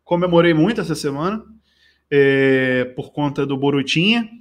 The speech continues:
Foi uma semana legal. Voltei a ver novelas. Tô vendo Caras e Bocas, uma novela completamente datada, com comentários muito problemáticos.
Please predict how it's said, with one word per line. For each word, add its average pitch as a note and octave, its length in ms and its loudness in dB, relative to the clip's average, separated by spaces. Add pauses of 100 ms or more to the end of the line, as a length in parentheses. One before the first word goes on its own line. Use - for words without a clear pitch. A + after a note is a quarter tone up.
(680)
Foi D3+ 100 0
uma D3+ 120 -2
semana D3+ 260 -2
legal. C#3 360 -2
Voltei G3 440 2
a G#3 60 2
ver F#3+ 160 0
novelas. F#3+ 680 -2 (160)
Tô D3 120 -4
vendo D#3 200 -4
Caras F#3 340 -4
e C#3+ 40 -4
Bocas, E3 340 -2
uma D#3 120 -6
novela D#3 260 -2
completamente E3 680 -4
datada, D#3+ 520 -2
com D3+ 120 -8
comentários D3+ 480 -2
muito F3+ 380 -2 (320)
problemáticos. G#3+ 920 2